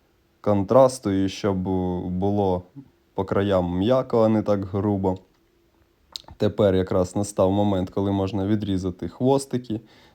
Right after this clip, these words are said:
залишавш-, залишивши відстань два-чотири міліметри. І ось така річ крута, яку можна поставити, покласти, повісити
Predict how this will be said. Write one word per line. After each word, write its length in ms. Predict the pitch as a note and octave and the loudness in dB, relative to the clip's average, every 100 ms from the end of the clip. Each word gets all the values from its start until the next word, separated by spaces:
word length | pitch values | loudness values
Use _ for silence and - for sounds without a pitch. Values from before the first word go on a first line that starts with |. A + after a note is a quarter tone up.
| _ | _
залишавш-, 840 | G#2+ G#2+ A2 A#2+ - G#2+ G2 - - | -2 2 2 2 2 2 2 -4 -2
залишивши 600 | A2+ A#2 A2 G#2 G2 G#2 | 2 2 2 -2 -8 -6
відстань 440 | G2+ F#2+ - G2+ | -4 -4 -4 -4
два-чотири 600 | G2 G2+ G2+ G2 G#2 G2+ | 2 0 0 -6 -4 -2
міліметри. 680 | G2 G2+ G2+ G#2 G2 G2 G2 - _ _ _ _ - | -2 -2 0 0 -2 -4 -10 -12 _ _ _ _ -4
І 100 | A#2 | 0
ось 260 | A#2+ B2 | 2 0
така 320 | - A2 A2 G#2+ | -2 -2 0 2
річ 380 | B2+ C3+ - _ _ _ | 2 0 -6 _ _ _
крута, 580 | - G#2 G2+ G#2+ G2+ G2+ - _ _ _ _ _ _ - | -4 -4 2 4 6 2 -8 _ _ _ _ _ _ -6
яку 220 | F#2 G#2 | -2 0
можна 440 | G#2 G2+ G2 F#2+ - _ | 2 2 0 -2 -4 _
поставити, 840 | A#2 A#2+ - A#2 A2 A2 A2 G#2 - _ _ _ - | -2 -2 6 8 8 4 0 -6 -6 _ _ _ -8
покласти, 680 | F#2+ - F#2+ G2 - - | -8 -2 0 0 -2 -8
повісити 760 | F#2+ G2+ F#2 F#2+ - G2+ F#2+ | -4 -2 -2 -2 -6 -8 -8